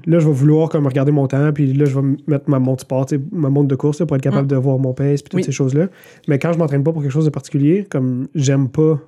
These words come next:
Speaker 1: avoir la pression de devoir
Speaker 2: Ouais.
Speaker 1: remplir un certain temps ou un
Speaker 2: Exact.
Speaker 1: certain, j'aime juste courir.
Speaker 2: Exact.
Speaker 1: Comme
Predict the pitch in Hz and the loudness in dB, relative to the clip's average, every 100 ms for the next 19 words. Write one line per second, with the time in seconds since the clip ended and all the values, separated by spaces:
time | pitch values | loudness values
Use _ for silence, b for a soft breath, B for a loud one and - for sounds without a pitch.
0 | - 135 143 139 131 - 143 - 151 147 | -6 0 0 0 -2 -2 -2 0 0 2
1 | 135 127 139 143 139 135 151 139 135 135 | 2 0 2 0 0 0 0 -2 -4 -4
2 | 135 143 147 143 147 143 - 143 139 B | -4 0 0 2 2 -2 -2 -2 -2 B
3 | B B 147 151 151 139 - - 151 147 | B B 0 2 2 0 -6 -2 0 0
4 | - 139 135 175 160 160 151 135 123 | 0 0 0 -2 -2 -2 0 -2 -4